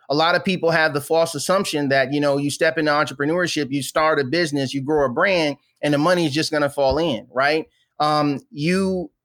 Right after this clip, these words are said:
you don't necessarily have the ability to pay yourself upfront, especially in a sense of a startup. One of the most powerful lessons that I've ever heard is that you build a business while you got income,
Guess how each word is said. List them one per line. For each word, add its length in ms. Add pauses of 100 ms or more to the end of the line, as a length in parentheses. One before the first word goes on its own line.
(220)
you 180
don't 480
necessarily 720
have 260
the 120
ability 720 (300)
to 540
pay 160
yourself 680
upfront, 560
especially 540
in 80
a 60
sense 360
of 140
a 40
startup. 540 (380)
One 180
of 140
the 100
most 400
powerful 560
lessons 460
that 120
I've 200
ever 260
heard 460 (340)
is 220
that 380 (120)
you 160
build 340
a 60
business 440
while 140
you 120
got 260 (100)
income, 380